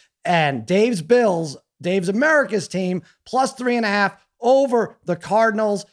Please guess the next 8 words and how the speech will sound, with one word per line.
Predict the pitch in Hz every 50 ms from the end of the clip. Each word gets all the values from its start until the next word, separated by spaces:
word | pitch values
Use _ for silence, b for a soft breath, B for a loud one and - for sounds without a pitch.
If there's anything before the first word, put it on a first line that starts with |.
| b _ -
FanDuel | - 233 247 254 262 247 233 220 208 202
is | 190 147
boosting | - - 233 269 294 262 - 254 233 214
that | 208 196 196 190 190 -
from | 180 180
plus | - - - 233 254 247 247 -
three | - 208 220 214
ninety-one | 208 196 185 185 175 170 170 165 190 202 196 202 180